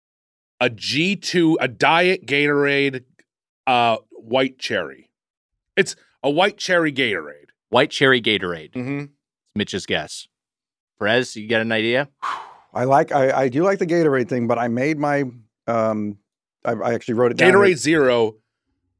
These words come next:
Speaker 1: ice cherry or, or, or, or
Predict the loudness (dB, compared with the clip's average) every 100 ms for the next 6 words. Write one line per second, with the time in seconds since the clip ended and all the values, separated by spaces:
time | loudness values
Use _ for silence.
0 | _ _ _ _ _ _ _ _ _ _
1 | _ -2 -2 -2 -4 0 0 2 0 0
2 | 0 -2 0 -2 0 0 -2